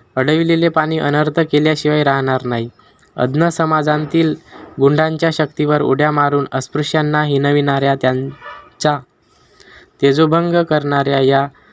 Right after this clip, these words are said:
महामूर्खांनी ध्यानात ठेविले पाहिजे की, कोणत्याही शक्तीचा आसुरी रीतीने उपयोग करणे, यात इतरांपेक्षा स्वतःचाच नाश अधिक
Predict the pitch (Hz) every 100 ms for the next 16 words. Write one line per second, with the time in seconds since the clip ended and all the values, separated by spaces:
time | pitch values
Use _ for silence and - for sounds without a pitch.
0 | _ _ 131 135 151 165 151 147 147 147
1 | 139 143 139 160 156 151 151 151 147 139
2 | 135 139 131 143 139 131 131 139 156 151
3 | 135 135 131 135 120 127 156 170 156 143
4 | 143 139 135 131 143 143 131 127 123 131
5 | - - - - 143 147 - - - -
6 | 131 156 165 165 151 - 151 135 135 131
7 | 143 165 165 151 139 147 - 131 151 -